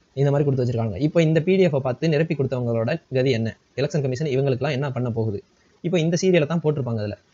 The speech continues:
இப்போ இந்த சீரியலை போட்டு பார்த்தா, இந்த சீரியலுக்கான நபர் வேற ஒருத்தர் காட்டும். அந்த பி எல் ஓ வந்து இந்த டேட்டாவெல்லாம் என்ட்ரி பண்றப்போ ராகிலாபின்னு காட்டாம வேற ஒரு நபரை காட்டும். அப்படி காட்டும்போது அதுல என்ன காட்டுதுன்னா, ஆக்சுவலா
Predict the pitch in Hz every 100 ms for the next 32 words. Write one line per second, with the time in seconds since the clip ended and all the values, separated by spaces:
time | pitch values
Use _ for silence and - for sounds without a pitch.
0 | _ 143 156 180 185 180 151 127 120 117
1 | 104 104 120 147 - 151 156 165 156 131
2 | 123 113 120 156 151 143 127 120 123 107
3 | - - _ _ _ _ - 123 120 117
4 | 117 113 110 107 120 160 151 120 120 170
5 | 139 127 131 127 123 123 131 143 120 113
6 | 101 147 143 151 123 123 107 98 101 98
7 | 143 156 _ _ _ 139 170 160 127 120
8 | 127 98 - - _ _ - 131 165 143
9 | 143 120 120 190 - 139 151 147 147 139
10 | 123 117 143 127 131 147